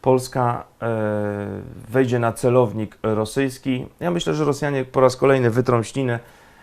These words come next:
e, i nie skończy się to poważnymi konsekwencjami, e, dla Polski, mm, bo zawsze,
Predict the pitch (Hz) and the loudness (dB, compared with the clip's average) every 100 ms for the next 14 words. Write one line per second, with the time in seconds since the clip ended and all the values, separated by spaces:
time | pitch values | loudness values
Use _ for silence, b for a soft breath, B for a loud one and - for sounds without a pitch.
0 | b b b b b b b - - 147 | b b b b b b b -6 -2 2
1 | 139 139 135 - 147 135 - 175 131 123 | 2 2 0 0 0 2 4 4 2 -2
2 | 110 120 123 117 117 127 123 117 123 120 | -2 0 0 2 2 0 0 0 0 0
3 | 117 120 113 127 123 123 123 120 117 107 | -2 -2 0 2 2 0 -2 -2 0 2
4 | 123 113 120 107 - 127 170 190 - _ | 2 4 4 2 -4 -4 -2 -4 -8 _
5 | - - 120 117 117 120 117 95 - 117 | -20 -12 -6 -4 -4 -4 -6 -6 -2 4
6 | 135 - 117 113 | 4 4 0 -2